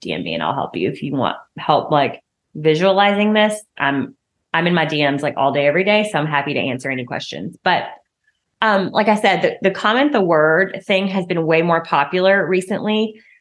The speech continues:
And if you're just getting started, then you're just gonna manually send them the link,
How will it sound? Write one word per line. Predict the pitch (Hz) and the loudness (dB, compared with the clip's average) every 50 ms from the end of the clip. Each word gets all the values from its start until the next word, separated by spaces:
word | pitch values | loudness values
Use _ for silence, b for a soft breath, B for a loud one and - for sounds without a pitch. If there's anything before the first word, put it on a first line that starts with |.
| B _ _ - | B _ _ 0
And | 220 214 208 202 196 196 202 208 202 - - _ _ _ _ - | 2 4 4 4 4 4 4 2 0 -4 -12 _ _ _ _ -2
if | 233 220 | 2 2
you're | 254 247 | 4 2
just | 202 175 240 240 247 | 4 2 0 0 2
getting | - 302 302 320 320 | 2 2 4 4 2
started, | 311 - - 208 185 175 180 208 233 269 285 247 - | 0 -2 0 2 2 4 4 4 4 2 2 2 2
then | - 220 220 214 | 2 2 2 2
you're | 208 220 | 2 0
just | 220 294 294 - | 0 -2 -4 -2
gonna | - 277 285 | 0 2 4
manually | 247 220 208 202 208 214 214 214 214 208 208 208 | 4 4 4 2 2 2 2 2 2 2 2 0
send | 208 - - 190 185 180 | 0 0 0 0 2 2
them | 175 170 170 170 | 0 0 0 0
the | 165 156 | -2 0
link, | 151 135 - - - - | 0 -2 -4 -4 -8 -10